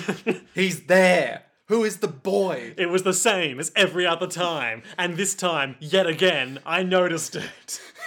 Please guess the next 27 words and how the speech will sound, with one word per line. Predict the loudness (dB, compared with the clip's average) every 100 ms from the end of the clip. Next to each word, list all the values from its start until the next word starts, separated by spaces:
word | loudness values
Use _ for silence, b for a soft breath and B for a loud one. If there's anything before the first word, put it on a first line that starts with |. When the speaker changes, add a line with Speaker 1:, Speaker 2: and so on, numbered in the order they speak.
| B -6
Speaker 2:
It | -6 0
was | 0 0
the | -2 -4
same | -2 0 0 -2 -8 B -2
as | 0 0
it | 4
was | 2 4
every | 2 2 -2 -2
time | -2 -2 -2 -2
before | -6 -2 2 2 2
it. | -2
Speaker 1:
Same | -8 -4 -4 -2
as | -4 -4
it | -2
ever | 0 0
was. | 0 -6 -10 -14 -14 _
Same | -8 -4 -4 -4
as | -4
it | -2
ever | -2 0 -2
was. | -4 -10 -14
Speaker 2:
Same | -14 -14 -12 -10 -10 -10 -12
as | -10 -12
it | -10
will | -14 -10
ever | -10 -10 -12
be. | -8 -6 -6 -10 -16